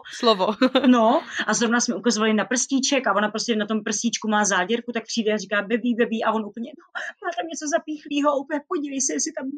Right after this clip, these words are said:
Speaker 2: nemá kus nějakýho střepku.“ Já říkám, „A kde by ho asi tak vzala?“ No a
Speaker 1: <laughs>
Speaker 2: to nesmím ani říct, protože to je oheň na střeše. On by byl nejraději,
Speaker 1: Hmm.
Speaker 2: kdyby vzala mikroskop,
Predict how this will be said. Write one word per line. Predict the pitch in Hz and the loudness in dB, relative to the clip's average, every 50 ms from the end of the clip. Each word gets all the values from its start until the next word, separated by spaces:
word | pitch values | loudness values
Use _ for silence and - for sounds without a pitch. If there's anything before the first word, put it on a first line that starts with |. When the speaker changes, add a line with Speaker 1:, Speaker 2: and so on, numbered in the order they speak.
| 320 | -6
Speaker 2:
nemá | 294 269 262 | -6 -4 -4
kus | 262 269 - _ - - - | -6 -8 -8 _ -6 -4 -4
nějakýho | 320 262 - 277 277 262 | -4 -6 -6 -6 -4 -2
střepku.“ | - - - - - - - - 339 311 226 _ - 247 | -2 -4 -4 -6 -8 -6 -2 0 0 0 -2 _ -2 -2
Já | 233 | -2
říkám, | 214 - 190 208 185 | -2 -2 -4 -8 -8
„A | 175 | -8
kde | 156 170 160 | -10 -12 -12
by | 180 | -12
ho | 185 | -12
asi | 175 - - - | -12 -12 -12 -16
tak | _ _ _ _ _ _ _ - | _ _ _ _ _ _ _ -8
vzala?“ | - - - 151 - - 247 247 - _ _ _ _ _ _ _ _ _ _ _ | -6 -6 -8 -8 -12 -14 -18 -20 -20 _ _ _ _ _ _ _ _ _ _ _
No | 190 175 - 180 | -20 -20 -12 -10
a | 170 165 | -10 -8
Speaker 1:
<laughs> | - 226 226 _ - 233 - _ _ _ _ _ _ - - | -8 -10 -8 _ -8 -8 -8 _ _ _ _ _ _ -12 -8
Speaker 2:
to | 170 | -6
nesmím | 175 175 165 - 180 175 165 - | -4 -2 -2 -2 -2 -2 -4 -4
ani | 180 175 165 156 | -4 -4 -2 -2
říct, | 147 - 202 214 208 - | -2 -2 -2 -2 -4 -6
protože | - 185 160 165 160 160 | -10 -8 -8 -6 -6 -6
to | 190 | -6
je | 175 - - - | -8 -8 -6 -6
oheň | 202 175 185 202 208 196 | -4 -2 0 0 0 0
na | 196 202 | -2 -2
střeše. | - - - - 294 - - 226 | -2 -2 0 0 -2 0 -2 -2
On | - 208 208 | -2 -2 -4
by | 214 | -2
byl | 208 240 233 | 0 0 0
nejraději, | 226 208 196 196 202 190 214 214 | 0 0 0 0 0 0 0 0
Speaker 1:
Hmm. | 208 202 | 0 -2
Speaker 2:
kdyby | 202 214 208 196 | -4 -4 -6 -4
vzala | - 196 185 156 135 127 - _ _ _ _ _ _ _ _ _ - | -4 -4 -4 -4 -6 -10 -12 _ _ _ _ _ _ _ _ _ -18
mikroskop, | 175 175 180 170 - - 254 262 233 - - - 262 262 262 269 | -12 -10 -10 -10 -8 -6 -6 -4 -4 -4 -4 -2 0 0 0 0